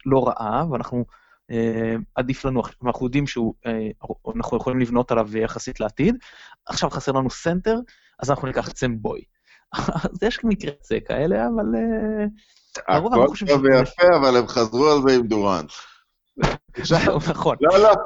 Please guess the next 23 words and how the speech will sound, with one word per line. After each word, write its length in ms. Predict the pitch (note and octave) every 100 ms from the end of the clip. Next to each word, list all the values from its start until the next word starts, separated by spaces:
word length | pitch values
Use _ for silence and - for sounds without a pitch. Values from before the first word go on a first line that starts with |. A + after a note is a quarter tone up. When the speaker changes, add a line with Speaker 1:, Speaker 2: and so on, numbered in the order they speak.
| C#3
Speaker 1:
נכון. 320 | C#3+ - C3
Speaker 2:
ששם, 600 | G3 - - F#3+ G3 A3 - _ _ -
ששם 480 | - F3 F3+ G3 G3 F#3
היה 160 | F3+
להם 240 | F#3 F#3+ F#3+
את 100 | E3+
המייקל 460 | D#3 F3 F#3 F#3 E3+
ג'ורדן, 300 | F#3+ G3+ G#3
והוא 280 | F#3+ G#3+ G#3
גם 160 | G#3+
היה 260 | G#3+ A3 A3+
בגובה 600 | A#3 A3 B3 C4 B3+ A#3+
של 200 | G#3 G3+
הסנטר 480 | F#3 F3 D3+ C#3+ C#3
שהם 240 | C3+ C3 A#2
בחרו. 400 | A#2+ - - - _
<laughs> 180 | _ _
כאילו. 280 | - - - - - - _ - - -
אז, 320 | - - - - - - _ - -
אז 360 | A#2+ C#3 - B2
הם, 240 | B2 A#2+
אה, 260 | A#2+ A#2 A2+ A2 - - _ _ _
כן, 240 | - D#3+